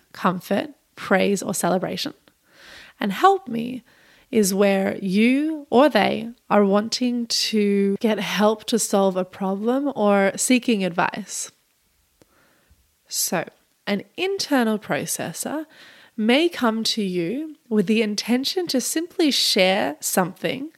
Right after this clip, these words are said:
and have that just be heard. And an external processor might like to specify that they're wanting to bounce ideas with you,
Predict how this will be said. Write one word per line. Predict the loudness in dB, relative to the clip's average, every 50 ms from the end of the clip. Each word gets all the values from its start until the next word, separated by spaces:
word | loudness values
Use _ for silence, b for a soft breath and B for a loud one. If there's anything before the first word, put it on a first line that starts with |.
| B B B B B B B B B
and | -4 -4 -2
have | 2 2 2 2 4 4
that | 4 4 4 4 0 -6 -14 _ _ _ _ _ _ _ _ _ _
just | -4 -2 -2 -2 -2 -4
be | -2 -2 -2
heard. | -2 -2 -2 -2 -2 -4 -6 -12 -18 _ _ _ _
And | -6 -4 -4 -4
an | -4 -6 -6 -4
external | -4 -4 -4 -4 -8 -4 -2 -2 0 0 -2
processor | -2 -2 -2 -2 -2 -2 -2 -4 -4 -4 -4 -2 0 0 0 -2 -4
might | -4 -2 0 0 0 0 -2
like | 0 0 0 0 0 -2
to | -4 -4 -4 -4
specify | -4 -4 -2 -2 -2 -2 -2 -4 -8 -10 -6 -2 0 2 2 2 2 0 -2 -4
that | -2 0 2 2 4 2 0 -4 _ B B B B B B
they're | 4 4 4
wanting | 6 4 4 4 2 0 -2
to | -2 -2 -4
bounce | 2 4 4 4 4 2 0 0
ideas | 0 0 2 0 0 0 0 0 -2 -4 -6
with | -8 -8 -8 -8
you, | -8 -8 -8 -8 -10 -12